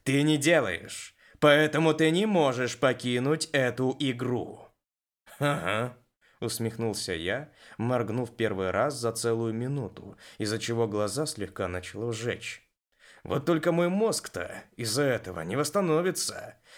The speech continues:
Да и как я теперь в нем окажусь, если меня отключили от моего тела? Ты мне сам это говорил, а те четверо вообще навсегда лишились своих тел.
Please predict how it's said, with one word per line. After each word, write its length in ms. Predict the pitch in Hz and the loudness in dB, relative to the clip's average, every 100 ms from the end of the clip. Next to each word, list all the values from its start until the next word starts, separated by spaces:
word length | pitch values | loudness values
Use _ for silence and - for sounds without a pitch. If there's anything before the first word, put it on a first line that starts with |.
| - | -10
Да 160 | 98 151 | 0 2
и 120 | 156 | 2
как 400 | 151 254 240 - | 2 4 4 2
я 180 | 120 135 | 0 0
теперь 480 | 131 120 208 196 | -2 -4 0 0
в 80 | 120 | 0
нем 260 | 123 160 143 | 0 2 2
окажусь, 600 | 139 131 120 220 208 - | 0 -2 0 -2 -2 -2
если 280 | 139 - 143 | -2 0 0
меня 360 | 151 208 233 | 0 2 2
отключили 600 | 139 - 139 135 214 196 | 2 -2 -4 -2 -2 2
от 120 | 139 | 0
моего 260 | 120 139 151 | 0 0 0
тела? 540 | 151 139 98 - - - _ - - | 0 -2 -4 -6 -14 -18 _ -20 -6
Ты 160 | 127 | -2
мне 220 | 143 170 185 | 2 4 4
сам 420 | - 240 262 220 | 2 4 4 2
это 200 | 139 120 | -2 -4
говорил, 560 | 120 127 127 123 95 - - | 0 2 2 0 -4 -10 -6
а 140 | - 151 | 2 2
те 220 | 151 147 | 2 0
четверо 600 | 147 - 233 160 139 127 | 0 2 2 2 0 2
вообще 600 | 131 165 - - 202 277 | 4 2 0 -2 2 4
навсегда 480 | 240 156 170 147 143 | 4 2 0 0 0
лишились 500 | 139 139 156 135 - | 0 0 0 0 0
своих 300 | 135 139 - | -2 -4 -2
тел. 380 | 143 113 - | -2 0 -2